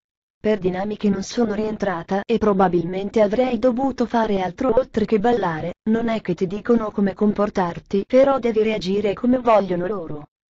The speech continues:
Giulia Pelagatti ha quindi virato su temi più personali. Da sempre, Amici è successo anche grazie alle dinamiche tra i personaggi e ai tanti flirt nati nel corso della trasmissione, spesso sfociati in storie d'amore.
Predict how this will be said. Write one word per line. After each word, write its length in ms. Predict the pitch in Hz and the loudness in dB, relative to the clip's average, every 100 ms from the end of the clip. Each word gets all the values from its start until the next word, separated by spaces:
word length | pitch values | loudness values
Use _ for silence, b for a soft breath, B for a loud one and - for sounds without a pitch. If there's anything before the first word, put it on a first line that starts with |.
| _ _ - | _ _ -6
Giulia 440 | 202 214 190 180 | -2 0 0 0
Pelagatti 680 | 170 220 208 160 143 - 202 - | 2 0 0 -4 -6 -4 -4 -2
ha 120 | 208 | -4
quindi 380 | 247 262 262 214 | 0 2 2 -2
virato 420 | 180 175 202 202 | -2 -2 -2 -4
su 200 | - 196 | -4 -4
temi 340 | 214 208 190 | -2 -2 -4
più 160 | 175 233 | -2 -2
personali. 720 | 208 202 226 214 160 147 139 _ _ _ _ _ | -2 -4 -2 -2 -4 -10 -16 _ _ _ _ _
Da 200 | 202 214 | -2 -2
sempre, 560 | - 165 151 - 214 - - | 0 -2 -2 -4 -4 -4 -2
Amici 420 | 190 202 196 - | 0 0 -2 -4
è 80 | 220 | -2
successo 520 | 214 - 226 208 - | -4 -2 -2 -2 -2
anche 280 | 175 180 208 | -2 -2 -2
grazie 400 | 240 247 - 254 | 0 0 0 -2
alle 160 | 220 180 | 0 -2
dinamiche 500 | 180 196 214 226 226 | -2 -2 -6 -4 -4
tra 140 | 226 | -4
i 80 | 208 | 0
personaggi 800 | 196 - 233 202 165 156 202 - | -2 0 -2 0 -2 -4 -6 2
e 140 | 240 | 2
ai 160 | 226 214 | 2 0
tanti 340 | 180 190 214 | 0 0 0
flirt 300 | - 247 294 | 0 0 2
nati 260 | 220 233 - | 2 0 -2
nel 160 | 214 196 | -4 0
corso 400 | 285 294 - 240 | -2 -2 -2 -2
della 220 | 240 240 | 0 -2
trasmissione, 800 | 190 180 185 - 196 165 175 208 - | -4 -4 -8 -4 -4 -2 -6 -10 -16
spesso 440 | - 302 302 233 | -6 -6 -4 -6
sfociati 580 | - - 240 262 269 262 | -8 -4 -2 0 -2 -2
in 140 | 240 214 | -4 -2
storie 340 | 262 254 220 | 0 0 0
d'amore. 460 | 233 226 165 147 | 0 -2 -4 -6